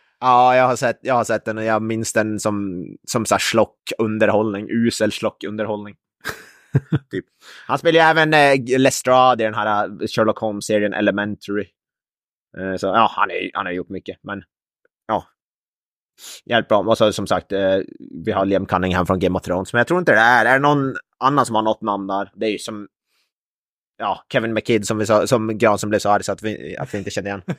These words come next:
Spelar, han spelar ju huvudrollen som Cooper. Eh, men förutom det så känner jag inte igen en, en, en själ, höll jag på att säga.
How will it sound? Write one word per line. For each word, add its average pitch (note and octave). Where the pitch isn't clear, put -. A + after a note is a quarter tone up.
Spelar, B2
han C3
spelar A#2
ju A2+
huvudrollen A2
som G#2
Cooper. A#2
Eh, G#2+
men C3+
förutom E3
det C#3+
så B2
känner A#2
jag G#2+
inte A2+
igen G2+
en, G#2+
en, A2+
en G2+
själ, A2+
höll F#2+
jag F2+
på F#2+
att F#2
säga. F#2